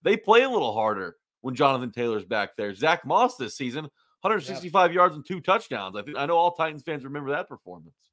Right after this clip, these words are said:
Speaker 2: Yes, uh, we talked about that a lot yesterday, too, uh, throughout that. All right, so let's get to this Will Levis injury update because our guy, Teron Davenport at E S P N,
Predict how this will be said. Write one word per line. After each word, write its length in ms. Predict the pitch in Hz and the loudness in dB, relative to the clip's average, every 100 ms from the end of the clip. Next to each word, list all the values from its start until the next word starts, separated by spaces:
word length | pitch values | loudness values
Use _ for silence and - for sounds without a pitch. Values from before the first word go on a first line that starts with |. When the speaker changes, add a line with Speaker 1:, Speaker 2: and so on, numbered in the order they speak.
| _ _ _ _ | _ _ _ _
Speaker 2:
Yes, 380 | 156 165 143 - | -6 -4 -6 -12
uh, 340 | 143 143 135 131 | -8 -8 -6 -10
we 100 | 139 | -8
talked 280 | 160 151 156 | -4 -6 -6
about 160 | 151 | -8
that 120 | 151 | -6
a 60 | 151 | -2
lot 220 | 156 165 | -2 -2
yesterday, 420 | 165 165 - 170 | -6 -8 -6 -6
too, 340 | 165 190 160 156 | -4 -2 -2 -2
uh, 80 | 151 | -6
throughout 280 | 175 165 175 | -2 -2 0
that. 140 | 151 | -2
All 100 | 196 | 0
right, 120 | 180 | 0
so 140 | - 214 | 0 4
let's 200 | 247 240 | 4 4
get 180 | 247 196 | -4 -4
to 60 | |
this 200 | 208 175 | -6 -6
Will 240 | 175 202 196 | 0 2 4
Levis 400 | 185 175 170 - | 4 2 -4 -6
injury 320 | 180 170 170 | -6 -4 0
update 460 | 160 160 170 156 156 _ _ | 0 0 -4 -4 -4 _ _
because 220 | 165 190 180 | -8 -4 0
our 80 | |
guy, 220 | 170 185 180 | 2 2 2
Teron 340 | 185 180 170 | 2 0 2
Davenport 460 | 170 170 165 165 156 | 0 0 -2 -6 -4
at 100 | 160 | -6
E 100 | 165 | -6
S 120 | - | -8
P 180 | 165 160 | -6 -4
N, 220 | 156 | -4